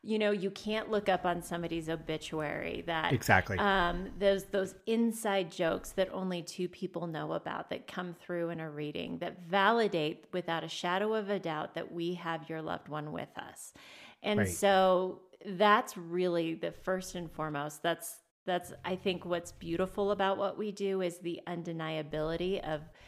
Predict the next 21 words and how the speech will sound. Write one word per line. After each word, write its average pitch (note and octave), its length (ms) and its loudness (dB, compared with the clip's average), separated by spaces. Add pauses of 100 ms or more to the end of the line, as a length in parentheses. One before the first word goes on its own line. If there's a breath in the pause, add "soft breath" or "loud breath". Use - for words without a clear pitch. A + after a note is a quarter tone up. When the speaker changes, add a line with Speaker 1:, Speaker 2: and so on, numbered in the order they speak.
(480 soft breath)
Speaker 1:
who A3+ 300 0
we G3+ 180 4
are F3 120 4
bringing D#3 440 -2
forward C#3 640 -2
when D#3 180 -4
we're D3+ 140 -4
talking C3 420 2
Speaker 2:
Mm-hmm. - 80 0
Speaker 1:
about - 360 -6
that. E2 200 -6 (640 loud breath)
Um, F#3+ 320 0
we A3+ 160 2
also A3+ 320 4
wor-, F#3+ 480 4
really G#3 340 4
focus E3+ 400 -2
on D3+ 160 -2
development - 920 -4
and E3 180 -6
have E3 200 0